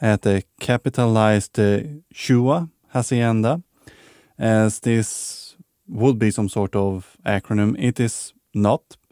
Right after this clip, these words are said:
and this farm is thought to have been owned by a Manjon family.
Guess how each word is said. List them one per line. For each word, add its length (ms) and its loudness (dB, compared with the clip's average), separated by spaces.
and 800 2
this 280 -2
farm 480 2
is 180 -2
thought 360 -2
to 80 0
have 180 2
been 180 0
owned 400 0
by 180 2
a 260 0
Manjon 680 0
family. 540 -6